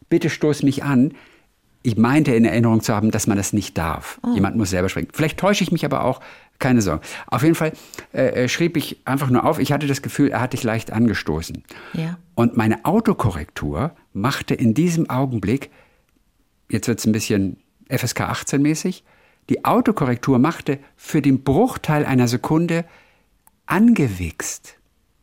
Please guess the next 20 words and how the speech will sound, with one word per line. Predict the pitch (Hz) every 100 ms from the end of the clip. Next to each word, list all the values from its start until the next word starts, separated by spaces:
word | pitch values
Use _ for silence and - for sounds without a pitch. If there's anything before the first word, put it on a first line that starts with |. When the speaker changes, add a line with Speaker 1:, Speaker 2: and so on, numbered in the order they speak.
| _ _ - - -
Speaker 2:
Angestoßen, | - 151 139
Speaker 1:
Ich | 123 -
hatte | 165 196
das | 180 -
Speaker 2:
an- |
Speaker 1:
Gefühl, | 147 175 175 185
er | 120
hat | 131 -
dich | -
leicht | 117 143 147 - -
angewichst, | 160 175 120 87 80 - - - _ _ -
um | 147 123 110
dann | 151 233 208
aber | 87 78 98 208 - _ -
sofort | 117 117 170 190
das | 196
richtige | 165 - 80
Wort | - -
zu | -
bilden. | 69 67